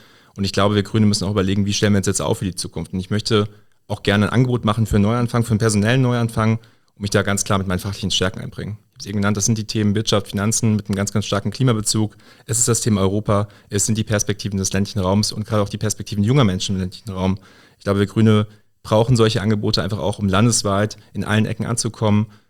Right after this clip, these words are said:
um sozusagen diese Perspektiven auch aufgreifen zu können und entsprechende Lösungen zu formulieren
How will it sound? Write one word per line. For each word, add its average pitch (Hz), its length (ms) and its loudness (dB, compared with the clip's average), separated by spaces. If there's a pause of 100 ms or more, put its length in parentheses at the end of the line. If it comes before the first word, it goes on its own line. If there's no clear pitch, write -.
um 107 220 2
sozusagen 101 340 0
diese 98 140 -2
Perspektiven 104 580 0
auch - 180 -8
aufgreifen 113 720 -2
zu 104 140 -2
können 120 320 2
und - 180 -2
entsprechende 107 500 0
Lösungen 117 360 4
zu 101 100 -6
formulieren 95 460 -2